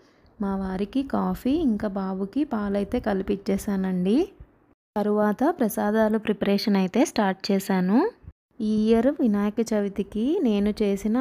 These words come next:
ఐదు ప్రసాదాలు వచ్చేసి ఉండ్రాళ్ళు, పాల తాలికలు, ఆవిరి కుడుములు, ఇంకా గారెలు, ఇంకా మోదక్. ఈ ప్రసాదాలు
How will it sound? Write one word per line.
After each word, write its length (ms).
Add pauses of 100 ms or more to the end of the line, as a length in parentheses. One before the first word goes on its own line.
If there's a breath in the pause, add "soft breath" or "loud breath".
ఐదు 260
ప్రసాదాలు 680
వచ్చేసి 540 (520 loud breath)
ఉండ్రాళ్ళు, 600 (340)
పాల 340
తాలికలు, 640 (340)
ఆవిరి 420
కుడుములు, 480 (580)
ఇంకా 380
గారెలు, 560 (320)
ఇంకా 320
మోదక్. 520 (1200 soft breath)
ఈ 200
ప్రసాదాలు 800